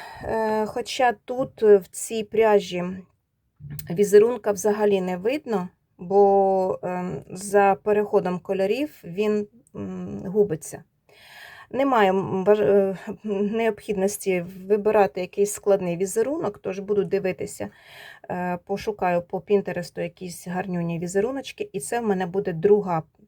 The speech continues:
е, пара шкарпеток, вони також будуть ажурні, весняні такі. Так, в планах другі шкарпетки. Ось, до речі, е, етикетка з цієї пряжі, показую вам,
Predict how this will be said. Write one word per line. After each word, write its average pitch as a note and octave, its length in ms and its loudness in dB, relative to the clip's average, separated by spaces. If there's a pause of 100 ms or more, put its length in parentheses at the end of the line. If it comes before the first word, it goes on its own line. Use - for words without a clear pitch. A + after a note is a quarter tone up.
(120)
е, E3+ 360 -8 (1000)
пара F3+ 300 0
шкарпеток, A3 720 -4
вони F#3 200 -2
також A3 360 -6
будуть F#3+ 360 -4
ажурні, E3 560 -4 (840)
весняні D#3+ 640 -4
такі. - 400 -20 (800)
Так, F3+ 380 -2 (260)
в - 80 -20
планах F3+ 480 -2
другі G#3 400 0
шкарпетки. C#4 800 -4 (440)
Ось, F#3+ 280 -6
до F#3 120 -4
речі, F3 500 -6 (600)
е, F#3 360 -10 (100)
етикетка G3+ 640 -4
з E3 100 -12
цієї F3 500 -4
пряжі, A3 600 -4
показую F3+ 680 -8
вам, F3 380 -6